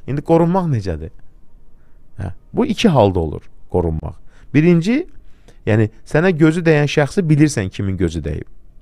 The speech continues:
O hiss edir, necə olur? Misal deyək ki, e, son dəfə onunla görüşdük, bir dənə məsələdə danışdıq.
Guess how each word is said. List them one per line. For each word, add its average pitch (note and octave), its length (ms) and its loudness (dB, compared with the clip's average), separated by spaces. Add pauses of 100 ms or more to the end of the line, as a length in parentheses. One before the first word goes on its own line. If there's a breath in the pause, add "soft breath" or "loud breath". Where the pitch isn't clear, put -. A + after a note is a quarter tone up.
(480)
O D3+ 100 0
hiss D#3+ 240 0
edir, B2 200 0
necə B2 260 2
olur? F#2 220 0
Misal G#2+ 320 -4
deyək A2 200 -4
ki, B2 140 -4 (480 soft breath)
e, - 160 -8
son D#3 300 2
dəfə B2+ 160 2
onunla B2 300 0
görüşdük, A2+ 580 -2
bir A2+ 80 -8
dənə G#2 240 0
məsələdə G2 400 -4
danışdıq. G2+ 480 -4